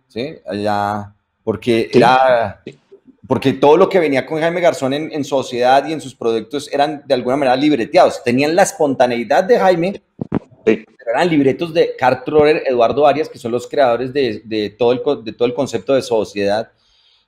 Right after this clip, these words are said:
Speaker 1: y, eh, todas estas cosas, pero él ya puede sacar más adelante sus imitaciones y, y, sus, y crear sus personajes con una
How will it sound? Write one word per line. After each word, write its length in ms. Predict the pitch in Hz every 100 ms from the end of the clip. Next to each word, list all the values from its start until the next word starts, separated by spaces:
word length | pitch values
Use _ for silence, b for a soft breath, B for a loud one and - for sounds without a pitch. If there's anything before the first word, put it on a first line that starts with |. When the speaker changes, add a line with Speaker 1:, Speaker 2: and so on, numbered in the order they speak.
| -
Speaker 1:
y, 260 | 123 123 120
eh, 140 | 110
todas 280 | 110 123 120
estas 160 | 117 -
cosas, 220 | 185 190
pero 140 | 135 117
él 120 | 107
ya 200 | 143 139
puede 220 | 151 147
sacar 400 | 143 123 117 117
más 180 | 135 131
adelante 380 | 147 131 104 135
sus 160 | 143
imitaciones 680 | 135 120 101 98 135 160 127
y, 160 | 123 - b -
y, 80 | 113
sus, 320 | 120 - -
y 260 | 120 113 104
crear 240 | 107 107 107
sus 160 | 143
personajes 440 | - 151 127 113 113
con 140 | 139
una 220 | 135 160